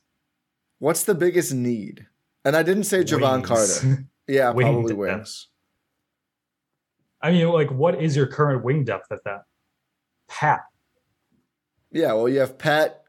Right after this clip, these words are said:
Speaker 1: Chris, Grayson, who's not really a
Speaker 2: And
Speaker 1: wing.
Speaker 2: two of those are starting.
Speaker 1: Yeah.
Speaker 2: You need depth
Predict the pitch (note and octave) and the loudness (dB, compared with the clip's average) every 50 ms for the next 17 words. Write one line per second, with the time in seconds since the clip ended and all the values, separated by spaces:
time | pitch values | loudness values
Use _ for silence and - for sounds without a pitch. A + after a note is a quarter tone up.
0 | _ - - - C#3+ C#3 C#3 C#3 C#3 - - - - - - - C3+ C3 B2 A#2 | _ -16 -8 -2 0 0 0 0 -2 -4 -8 -8 -12 -14 -10 -2 0 2 2 0
1 | G#2 - G2 F2 D#2+ F#2 G#2 A2 A2 _ _ - A2+ A2+ A2 G#2+ - - - - | -2 -4 -8 -10 -12 -12 -16 -18 -20 _ _ -14 -10 -10 -8 -8 -8 -10 -12 -10
2 | - B2 A#2+ A#2 - - G2+ G#2+ G#2+ G#2+ A#2 A#2 B2 B2+ B2+ B2+ F#3 G3+ G3 F3 | -4 -2 0 0 0 -4 -8 -8 -8 -6 -6 -4 -4 -4 -2 -2 -2 -2 -2 -2
3 | C#3+ D#3+ D3+ D3+ C3 C#3 B2+ - - - D3+ D#3 F3+ D#3 C3+ - - - - - | -2 -2 -2 -2 -2 -4 -6 -6 -6 -4 -2 -2 -2 -2 -4 -8 -12 -18 -20 -20
4 | _ _ _ _ - B2+ B2+ B2 G2 C2+ - - _ _ _ _ _ _ _ _ | _ _ _ _ -6 -2 0 0 0 -2 -8 -16 _ _ _ _ _ _ _ _
5 | _ _ _ _ _ _ _ _ _ _ _ _ _ _ _ _ _ _ _ _ | _ _ _ _ _ _ _ _ _ _ _ _ _ _ _ _ _ _ _ _
6 | _ _ _ _ _ _ _ _ _ _ _ _ _ _ _ _ _ _ _ _ | _ _ _ _ _ _ _ _ _ _ _ _ _ _ _ _ _ _ _ _
7 | _ _ _ _ _ _ _ _ _ - - C3 C#3 D3 D3 D3+ C3 G#2 - - | _ _ _ _ _ _ _ _ _ -12 -6 -2 0 0 2 0 0 -2 0 0
8 | B2+ A2+ - - - - | 0 0 0 -2 -10 -20